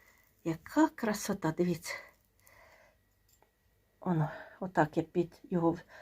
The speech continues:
це фольги, воно так у мене пожарилось у духовочці. І ось таке сальце я сьогодні зробила.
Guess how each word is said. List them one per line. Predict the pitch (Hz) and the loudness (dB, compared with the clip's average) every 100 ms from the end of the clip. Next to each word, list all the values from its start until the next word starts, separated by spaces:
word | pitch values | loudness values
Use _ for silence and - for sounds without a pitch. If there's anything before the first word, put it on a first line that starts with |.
| - | -20
це | - 190 | 0 0
фольги, | - 220 - 190 | 4 4 6 6
воно | 165 165 156 | 8 6 4
так | 165 - | 2 -2
у | 151 | 2
мене | 156 165 | 4 4
пожарилось | 160 190 165 - - - - - 180 220 269 240 175 - | 2 0 -2 -4 -20 -20 -18 2 10 10 10 6 2 0
у | |
духовочці. | 202 233 - 156 170 - - - _ _ - - - - _ | 0 0 2 0 0 -6 -14 -20 _ _ -20 -20 -20 -20 _
І | 208 | 2
ось | 190 - | 2 2
таке | 190 196 185 - - - _ _ _ _ _ _ _ _ _ _ _ _ - | 0 2 2 0 -8 -16 _ _ _ _ _ _ _ _ _ _ _ _ -18
сальце | - 196 190 - 320 339 - - _ _ _ _ _ _ _ _ _ _ _ _ _ _ - - _ _ _ _ _ _ | 6 6 6 6 6 6 0 -16 _ _ _ _ _ _ _ _ _ _ _ _ _ _ -20 -20 _ _ _ _ _ _
я | 233 | 2
сьогодні | 247 233 220 220 - _ - - _ _ | 4 4 2 2 -4 _ -20 -20 _ _
зробила. | - 220 196 175 160 151 | 6 8 8 8 6 4